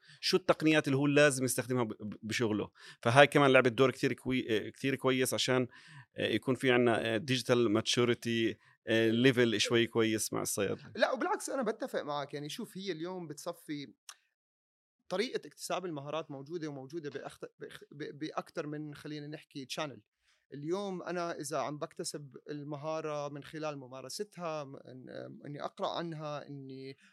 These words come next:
Speaker 2: أحضر مؤتمرات أو محاضرات، أو حتى ممكن يكون ماتيريال أونلاين أكتر عنها، ممكن تساعدني إني أوصلها. بس ب-، بضله دايمًا الترك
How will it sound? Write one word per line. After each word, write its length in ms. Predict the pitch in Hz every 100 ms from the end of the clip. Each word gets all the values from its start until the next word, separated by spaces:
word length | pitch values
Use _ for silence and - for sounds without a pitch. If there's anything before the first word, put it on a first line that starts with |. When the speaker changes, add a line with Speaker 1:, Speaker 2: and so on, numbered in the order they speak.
| -
Speaker 2:
أحضر 320 | - 180 170
مؤتمرات 720 | 160 151 170 160 160 156 151 -
أو 320 | 147 139 139
محاضرات، 680 | 143 156 151 151 151 147
أو 120 | - 143
حتى 420 | 190 - 147 135 -
ممكن 300 | 165 165 147
يكون 220 | 170 160
ماتيريال 400 | 147 170 156 151
أونلاين 400 | 170 165 156 151
أكتر 280 | - - 139
عنها، 300 | 151 156 160 _ _ -
ممكن 300 | 180 185 170
تساعدني 380 | - 165 156 139
إني 120 | 143
أوصلها. 280 | 143 160 151
بس 220 | 170 -
ب-، 140 | 185
بضله 580 | 156 160 240 214 190 185 -
دايمًا 380 | 147 180 208 190
الترك 480 | 170 151 - 196